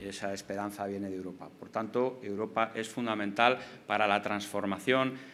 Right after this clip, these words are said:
del campo y también para la modernización de un sector tan importante como es, eh, el regadío, donde hay agua hay más población, hay más vida,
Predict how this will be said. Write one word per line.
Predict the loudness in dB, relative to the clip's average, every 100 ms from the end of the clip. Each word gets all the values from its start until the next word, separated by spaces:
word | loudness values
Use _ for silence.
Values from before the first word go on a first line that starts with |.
| -12
del | -2 0
campo | 6 6 6 4 4 2
y | 0
también | 2 4 2 6
para | 8 8
la | 8
modernización | 6 4 4 4 0 0 -2 4 6 6 4 -2 -14 -20 -16 -4
de | 2 6 6 6 4 4 4 2 -2
un | -4 -4
sector | -6 -2 -2
tan | 0 -2
importante | -2 -2 0 0
como | -2 0 0
es, | -2 -4 -6
eh, | -6 -6
el | -4
regadío, | 0 2 2 2 0 -6 -16 -20 -20 -12
donde | -6 -2 0
hay | 2
agua | 2 0 -4 -6 -12 -20 -8
hay | -2 0
más | 0 -4 -6
población, | -6 -6 -2 0 0 -2 -6 -10
hay | -6 -4
más | -2 -4 -6 -2
vida, | -2 0 -4